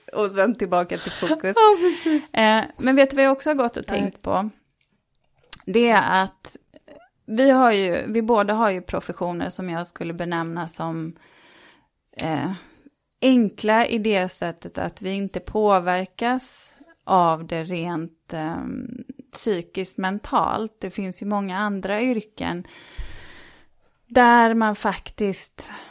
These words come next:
Speaker 1: eh, utsätts för andra människors lidande, eh, som, som till exempel utrikeskorrespondent när man ska bevaka svåra situationer.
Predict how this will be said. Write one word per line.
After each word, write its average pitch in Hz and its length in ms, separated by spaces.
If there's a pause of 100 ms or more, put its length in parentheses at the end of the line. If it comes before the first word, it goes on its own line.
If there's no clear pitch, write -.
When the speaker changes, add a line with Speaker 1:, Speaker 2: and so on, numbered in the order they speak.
(520)
Speaker 1:
eh, 95 260 (960)
utsätts 285 840
för 220 120
andra 214 520
människors 190 720
lidande, 226 1080
eh, 196 260 (140)
som, 208 640 (260)
som 240 500
till 233 160
exempel 196 480
utrikeskorrespondent 185 1600
när 202 80
man 190 140
ska - 160
bevaka 180 600
svåra 180 460
situationer. 185 1040